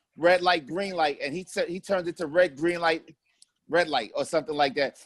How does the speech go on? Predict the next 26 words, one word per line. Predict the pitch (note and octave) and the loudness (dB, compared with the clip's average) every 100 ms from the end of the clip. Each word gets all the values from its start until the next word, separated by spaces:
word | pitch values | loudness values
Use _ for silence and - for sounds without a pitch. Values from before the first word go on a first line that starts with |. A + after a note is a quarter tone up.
| - | -2
And | D3+ | 2
you | F#3 | 4
have | F#3+ - | 4 2
to | |
come | - F3+ | -2 0
back | E3+ D#3+ | 2 2
and | D#3 | 0
hit | F3 F3 | -2 0
him | |
like, | D#3+ D#3 - | 2 2 2
"That | G3 | 2
wasn't | G3 E3+ F3 | 2 -2 -4
in | E3 | -2
a, | D3+ - _ _ _ _ | -4 -6 _ _ _ _
that | - A3 | -4 -2
wasn't | G3+ G3 | -2 2
part | F#3+ F3 | 4 4
of | D3 | 2
the | |
script," | C#3+ - F3 E3 | -6 0 0 0
you | D#3+ | -6
know | E3+ | -8
what | |
I'm | D#3+ | 0
saying? | F3 E3+ D#3+ | 0 0 -2
So, | D#3+ | -4